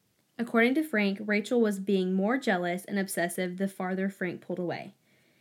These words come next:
In February of twenty sixteen, Frank went away for the weekend to attend that year's Super Bowl.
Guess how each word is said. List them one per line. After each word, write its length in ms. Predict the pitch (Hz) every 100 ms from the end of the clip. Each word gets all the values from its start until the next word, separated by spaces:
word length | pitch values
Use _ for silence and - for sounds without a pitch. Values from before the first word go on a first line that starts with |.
| _ _ -
In 160 | 208
February 640 | 202 214 208 220 226 262 277
of 160 | 208
twenty 260 | - 202 196
sixteen, 680 | 254 240 - 190 170 175 202
Frank 380 | - 208 240
went 100 | 302
away 220 | 311 220 190
for 140 | 208
the 100 | 214
weekend 440 | 190 180 180 170 180
to 120 | 196
attend 520 | 190 - 180 175 175
that 300 | 185 190 196
year's 260 | - 190 190
Super 260 | - 175 190
Bowl. 280 | - -